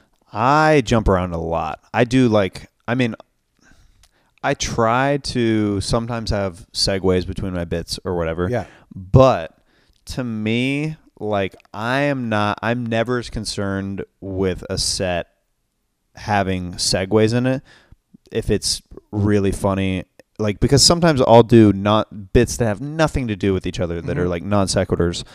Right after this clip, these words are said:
Speaker 1: that my act is already kinda out there and a little, little weird.
Speaker 2: Yeah.
Speaker 1: So people give me a little bit of a break where they're like,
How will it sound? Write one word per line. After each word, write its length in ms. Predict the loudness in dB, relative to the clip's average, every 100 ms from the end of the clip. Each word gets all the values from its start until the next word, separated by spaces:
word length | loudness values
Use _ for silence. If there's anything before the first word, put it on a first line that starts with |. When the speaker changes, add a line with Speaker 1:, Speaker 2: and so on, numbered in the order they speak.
| -20 -20 _
Speaker 1:
that 720 | -2 4 6 6 4 2 _ _ _ _ _ _ _ _ _
my 220 | 2 4
act 340 | 4 4 2 0
is 80 | 2
already 320 | 2 0 -4
kinda 280 | -4 -4 -2
out 200 | -4 -2
there 240 | -2 -2
and 100 | -4
a 40 | -2
little, 280 | 0 0 -2
little 260 | -2 -2
weird. 400 | -2 0 0 0
Speaker 2:
Yeah. 180 | -4 -6 -2
Speaker 1:
So 160 | -2
people 580 | 0 -2 2 2 2 -2 -8 -2
give 200 | 2 2
me 220 | 2 0
a 80 | 0
little 220 | 0 0
bit 120 | 2 2
of 80 |
a 40 | 2
break 280 | 2 0 0
where 120 | 0
they're 200 | 0 2
like, 280 | 2 0